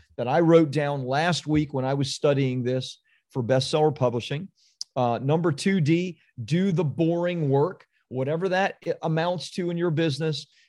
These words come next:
dials, posting on social media, calls. For me, oftentimes it's copy.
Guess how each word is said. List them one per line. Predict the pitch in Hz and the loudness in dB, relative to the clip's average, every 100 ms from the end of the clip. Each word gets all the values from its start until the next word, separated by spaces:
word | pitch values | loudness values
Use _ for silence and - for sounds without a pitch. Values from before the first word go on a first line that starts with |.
| _ | _
dials, | 143 151 160 151 143 | 0 4 4 4 0
posting | - 170 165 135 170 156 | -4 -2 0 -2 -4 -4
on | 147 | -4
social | 139 147 139 147 | -2 -2 -2 -4
media, | 143 143 139 135 | -4 -2 -2 -2
calls. | - 156 156 156 143 - _ _ - | -2 0 2 0 -4 -8 _ _ -8
For | 147 | -2
me, | 135 165 175 160 | 0 0 0 -2
oftentimes | 143 151 135 139 139 139 135 135 135 | 0 -2 -2 -4 -2 -2 0 -2 -4
it's | 131 135 | -10 -10
copy. | - 160 160 165 165 | -8 -4 -4 -4 -6